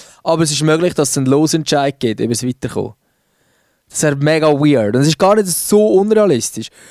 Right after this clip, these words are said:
Wenn die Schweiz eins null würde verlieren und gleichzeitig Norwegen zwei null gewinnt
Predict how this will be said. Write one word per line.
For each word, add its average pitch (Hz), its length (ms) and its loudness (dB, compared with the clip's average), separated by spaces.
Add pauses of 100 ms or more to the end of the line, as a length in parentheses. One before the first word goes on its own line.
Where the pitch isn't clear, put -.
(160)
Wenn 151 160 0
die - 80 -4
Schweiz 196 260 0
eins 165 380 0
null 208 200 2
würde 170 200 2
verlieren 170 520 2
und 165 100 -6
gleichzeitig 165 480 -2
Norwegen 151 640 0
zwei 147 300 0
null 131 220 -2
gewinnt 170 540 -2